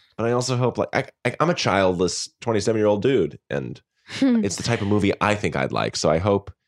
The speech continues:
Speaker 2: Yeah.
Speaker 1: there's a, there's a, there's a, there's a s-, sort of bummer thing where it's like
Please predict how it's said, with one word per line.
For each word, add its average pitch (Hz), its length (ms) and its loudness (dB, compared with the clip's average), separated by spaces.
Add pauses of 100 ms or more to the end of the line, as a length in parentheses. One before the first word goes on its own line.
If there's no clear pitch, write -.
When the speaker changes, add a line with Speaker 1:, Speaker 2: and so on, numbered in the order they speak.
(100)
Speaker 2:
Yeah. 285 340 -2
Speaker 1:
there's 143 140 0
a, 165 40 0
there's 170 160 2
a, 175 80 2
there's 160 200 2
a, 156 120 2
there's 139 180 0
a - 20 0
s-, - 280 -4
sort 156 140 2
of 104 180 0 (100)
bummer 110 320 2
thing 104 260 0
where 87 80 0
it's 82 140 -2
like 82 220 0